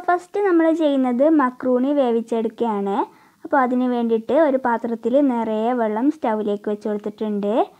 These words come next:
ഇതിപ്പോൾ ഒന്ന് ചൂടായി വന്നിട്ടുണ്ട്. ഇനി ഇതിലേക്ക് ആവശ്യത്തിനുള്ള ഉപ്പ് ചേർത്ത് കൊടുക്കാം. എന്നിട്ട് നന്നായിട്ടൊന്നങ്ങ് മിക്സ് ചെയ്ത് കൊടുക്കാം. ഇനി ചേർത്ത് കൊടുക്കുന്നത്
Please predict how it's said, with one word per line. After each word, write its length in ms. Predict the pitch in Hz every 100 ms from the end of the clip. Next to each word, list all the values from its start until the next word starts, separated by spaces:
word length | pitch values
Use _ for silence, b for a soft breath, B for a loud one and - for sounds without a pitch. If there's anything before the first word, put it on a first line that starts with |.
| b b b
ഇതിപ്പോൾ 260 | 370 359 381
ഒന്ന് 140 | 370 370 349
ചൂടായി 420 | 285 269 254 247 233
വന്നിട്ടുണ്ട്. 580 | 220 214 220 208 208 254 - - _ _ -
ഇനി 140 | 339 359
ഇതിലേക്ക് 440 | 330 302 285 - 330 285
ആവശ്യത്തിനുള്ള 680 | 262 262 262 269 254 247 262 277
ഉപ്പ് 240 | - 277 269
ചേർത്ത് 240 | 226 220 220
കൊടുക്കാം. 380 | 214 214 220 392 b b b b _
എന്നിട്ട് 240 | 269 233 277
നന്നായിട്ടൊന്നങ്ങ് 800 | 247 247 285 247 233 220 220 269 339
മിക്സ് 180 | 330 -
ചെയ്ത് 160 | 226 240
കൊടുക്കാം. 440 | 233 214 - 214 381 - _ _ _ _ _ _ _ 311
ഇനി 120 | 359
ചേർത്ത് 240 | 381 330 320
കൊടുക്കുന്നത് 560 | 285 277 277 254 240